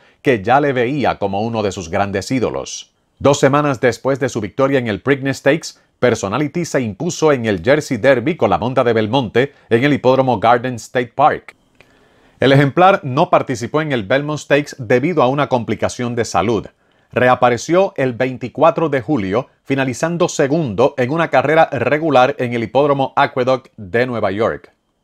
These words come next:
Después de esa carrera, se impuso en el Jim Dandy Stakes el catorce de agosto en Saratoga,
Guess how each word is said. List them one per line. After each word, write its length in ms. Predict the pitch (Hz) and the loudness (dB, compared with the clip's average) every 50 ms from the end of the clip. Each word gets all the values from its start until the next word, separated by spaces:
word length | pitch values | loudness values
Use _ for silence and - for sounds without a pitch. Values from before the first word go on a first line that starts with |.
| _ _ _ _ - - - - | _ _ _ _ -20 -20 -6 2
Después 380 | 123 123 113 - 127 131 123 104 | 4 4 4 6 4 4 4 6
de 120 | 123 123 | 6 4
esa 220 | 123 - 135 120 - | 4 4 2 2 2
carrera, 380 | 117 104 - 123 120 127 147 | 2 2 2 2 2 2 2
se 160 | 151 - 131 | 0 0 -2
impuso 340 | 120 107 95 - 147 - 147 | -4 -2 -2 -2 -2 0 -2
en 80 | 131 123 | -2 -2
el 160 | 117 107 95 | -4 -6 -4
Jim 240 | - 120 139 143 127 | -4 -6 -6 -4 0
Dandy 340 | 117 127 139 147 123 123 107 | 0 0 0 0 -4 -6 -6
Stakes 440 | - - - 160 156 - - - - | -6 0 0 0 0 0 -6 -4 0
el 160 | 135 127 - | 0 0 2
catorce 460 | - 113 - - 123 120 - 139 120 | 0 -2 0 0 -2 -2 0 0 0
de 80 | 110 107 | 2 2
agosto 360 | 95 98 131 131 - - 123 | 2 2 0 0 0 -4 -4
en 80 | 110 98 | -4 -2
Saratoga, 680 | - 113 98 90 85 - 135 120 87 98 107 120 _ | 0 0 0 0 2 2 2 2 4 2 0 0 _